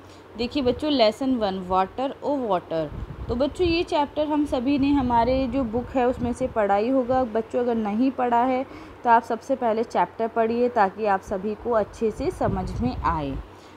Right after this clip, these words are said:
तो चलिए बच्चों, इसी से रिलेटेड हम क्वेश्चन सॉल्व करते हैं। हमारा फर्स्ट क्वेश्चन है, "Name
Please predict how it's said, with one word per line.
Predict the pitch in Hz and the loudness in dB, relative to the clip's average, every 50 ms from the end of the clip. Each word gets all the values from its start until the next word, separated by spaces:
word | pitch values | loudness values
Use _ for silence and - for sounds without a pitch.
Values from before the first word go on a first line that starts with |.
| - - - | -20 -10 -8
तो | 254 | -4
चलिए | 247 269 247 247 254 262 | 0 0 2 2 2 0
बच्चों, | 254 269 269 - 294 | 0 0 -2 -2 -4
इसी | 285 240 - 240 233 | -4 -4 -2 -4 -4
से | - 294 | -2 -2
रिलेटेड | 269 262 254 254 247 240 240 262 262 254 | -2 0 0 0 0 0 0 -2 -2 0
हम | 254 269 262 262 | 0 0 0 0
क्वेश्चन | - 240 226 214 - 254 247 | 0 -2 -4 -4 -4 -4 -6
सॉल्व | 240 - - 208 180 175 190 190 - | -4 -4 -2 0 0 0 0 -4 -4
करते | 208 196 196 - 226 233 | -6 -6 -4 -4 -6 -4
हैं। | 226 247 269 247 | -2 -2 -2 -2
हमारा | 226 240 220 220 208 185 190 | -2 -4 -2 -2 0 0 -2
फर्स्ट | 190 - - 233 254 285 - - - - | -4 -2 -2 0 0 0 -2 -6 -8 -4
क्वेश्चन | 302 294 294 - 339 320 302 | -4 -4 -2 0 -2 0 0
है, | 262 277 254 254 285 330 - - - - - - - - - - - - - - - - - - - - - 240 | 0 0 2 2 0 -2 -2 -6 -16 -20 -20 -20 -20 -16 -16 -14 -14 -16 -18 -20 -20 -20 -20 -20 -20 -8 -2 2
"Name | 240 247 254 262 269 277 302 330 370 392 339 | 4 4 4 4 4 4 4 4 2 0 -2